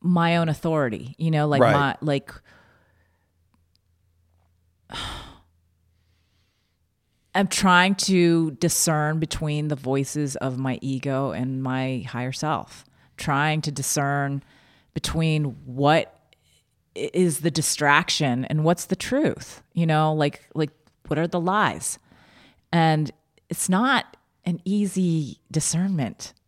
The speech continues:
Speaker 1: sometimes.
Speaker 2: Well,
Speaker 1: You know what I mean?
Speaker 2: yeah.
Speaker 1: And so
Speaker 2: There's lies. Ev-, I mean, everybody's lying.
Speaker 1: To themselves, you know, like, it's, it's
Speaker 2: There's, yeah, nobody's a hundred percent clean.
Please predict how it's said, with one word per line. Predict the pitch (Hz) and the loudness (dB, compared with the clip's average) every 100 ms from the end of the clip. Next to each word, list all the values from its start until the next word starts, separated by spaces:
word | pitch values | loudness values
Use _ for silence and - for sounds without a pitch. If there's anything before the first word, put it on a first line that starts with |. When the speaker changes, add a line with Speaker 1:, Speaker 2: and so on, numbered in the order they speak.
| _ - | _ -8
Speaker 1:
sometimes. | 160 135 139 120 | -6 -4 -4 6
Speaker 2:
Well, | 190 165 139 | 8 8 4
Speaker 1:
You | 170 | 2
know | 185 | 2
what | |
I | 185 | 2
mean? | 175 208 262 | 2 2 2
Speaker 2:
yeah. | 202 151 71 - - | 4 4 4 -6 -4
Speaker 1:
And | 170 | -2
so | - 196 180 175 170 170 - - - - | 2 4 6 6 4 2 -2 -10 -12 -6
Speaker 2:
There's | - 156 | -4 2
lies. | 226 214 120 | 4 4 4
Ev-, | 131 151 | 2 2
I | 139 | 0
mean, | 147 147 | 2 4
everybody's | 143 190 160 123 104 | 6 6 4 2 0
lying. | 107 107 113 117 104 98 107 143 _ - | -2 2 2 4 2 -2 -6 -10 _ -2
Speaker 1:
To | 233 | 4
themselves, | 233 226 - 254 294 160 - - - _ - | 6 6 6 8 8 6 0 -8 -12 _ -2
you | 185 | 2
know, | 185 196 | 4 4
like, | 190 170 | 2 0
it's, | - - - - | -4 -6 -8 -10
it's | - | -4
Speaker 2:
There's, | 143 - - - | -2 -4 -10 -2
yeah, | 131 110 | 0 4
nobody's | 143 160 156 127 | 4 4 4 2
a | |
hundred | 120 123 | 2 0
percent | 110 - 113 98 | 0 -4 -4 -4
clean. | - 113 92 92 | -6 -4 -6 -8